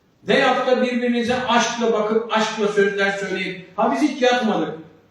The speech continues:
Yatmıyorsunuz ama her dakika birliktesiniz. Ne o kocasıyla, karısıyla birlikte, ne sen karınla ya da kocanla birliktesin. Hep siz ikiniz birliktesiniz nedense. Ne oldu? E bu da aynı şey.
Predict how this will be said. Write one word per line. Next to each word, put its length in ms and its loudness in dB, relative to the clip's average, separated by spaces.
Yatmıyorsunuz 580 2
ama 500 0
her 240 2
dakika 260 0
birliktesiniz. 840 -2
Ne 180 2
o 160 4
kocasıyla, 760 2
karısıyla 560 0
birlikte, 600 -2
ne 80 -2
sen 240 -4
karınla 380 0
ya 100 -6
da 140 -6
kocanla 440 -6
birliktesin. 500 -14
Hep 140 2
siz 220 0
ikiniz 400 4
birliktesiniz 680 0
nedense. 520 -6
Ne 80 2
oldu? 600 0
E 180 -2
bu 60 -2
da 80 0
aynı 240 2
şey. 480 -4